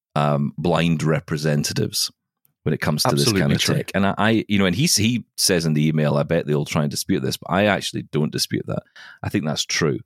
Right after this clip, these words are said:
Speaker 1: But I think it's kind of important as well. And he does allude to that in the email. He says, you know, "Uh, uh, look, at the same time, this is kind of what we want, right? We want people testing stuff and trying stuff out and talking about it so that people aren't wasting their money on things that just don't work."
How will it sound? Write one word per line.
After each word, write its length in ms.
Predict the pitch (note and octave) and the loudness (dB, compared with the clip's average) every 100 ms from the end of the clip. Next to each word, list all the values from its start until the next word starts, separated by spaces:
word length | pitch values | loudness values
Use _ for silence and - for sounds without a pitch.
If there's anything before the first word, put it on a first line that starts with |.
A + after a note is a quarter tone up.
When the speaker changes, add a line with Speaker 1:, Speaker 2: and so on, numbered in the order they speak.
| - - _ | -16 -20 _
Speaker 1:
But 60 | |
I 40 | G#2 | 0
think 180 | F#3+ D#3 | 0 0
it's 120 | A#2 | -2
kind 200 | - F#2 | 0 0
of 80 | D#2+ | 2
important 480 | D2 - E2+ C2 - | -2 -2 -2 -2 -10
as 120 | - | -2
well. 340 | F#2+ D3 - - _ - _ _ | 2 2 -2 -14 _ -20 _ _
And 180 | F#2+ F2+ | -2 2
he 140 | G#2 | 2
does 180 | G2+ G2+ | 2 0
allude 240 | G2 C#3 - | 0 0 0
to 100 | G#1+ | -4
that 180 | - | -4
in 80 | - | -2
the 100 | C#3+ | 0
email. 220 | C3+ B2 | 0 0
He 100 | E3+ | 0
says, 300 | C#3+ D#2+ D2 - _ _ _ _ _ _ - | 2 2 0 -2 _ _ _ _ _ _ -2
you 80 | F#2 | 0
know, 200 | D#2 C#2 _ _ - | 0 -2 _ _ -6
"Uh, 80 | C#2+ - | -4 -4
uh, 60 | - _ | -8 _
look, 200 | D2+ D2 | -4 -2
at 80 | - | -2
the 60 | |
same 220 | - E2 D2+ | 0 0 2
time, 440 | D#2+ D2+ C2+ D2 _ _ | 0 2 0 -4 _ _
this 160 | - D#2+ | -4 -2
is 100 | D#2+ | -4
kind 220 | - E2 D#2 | 0 0 2
of 40 | |
what 120 | D#2+ | 2
we 100 | D#2 | 2
want, 300 | D2+ A#2 E2 | 2 0 0
right? 160 | D#2+ D#2 | -2 0
We 80 | D2+ | 0
want 160 | F2+ | 0
people 240 | - D2 D#2 | -2 -4 -2
testing 360 | D#2 C#2 C#2 | 0 0 -2
stuff 280 | - C2+ - | -2 -2 -4
and 100 | B1 | -4
trying 260 | - C#2+ C2 | 0 0 -2
stuff 280 | - - | -4 -2
out 160 | C#2 C2+ | -2 -2
and 140 | B1+ | -4
talking 340 | C#2 C#2+ - C2+ | -2 -4 -2 -4
about 260 | C2+ C#2 | 0 0
it 140 | B1+ - - - - | -2 -6 -20 -20 -8
so 140 | - E2+ | 0 0
that 200 | D#2+ - | 0 -2
people 240 | F2 D#2 | -2 2
aren't 180 | F2+ E2 | 2 2
wasting 340 | D#2 - D2+ | 0 2 0
their 100 | C#2 | 0
money 240 | C#2 C#2 C#2 | 2 0 0
on 80 | C2 | -2
things 200 | D2 D2 | -4 -4
that 80 | - | -4
just 220 | D2 - | -6 -2
don't 240 | D2 C#2+ | -2 0
work." 340 | C#2 B1+ - | -2 -2 -8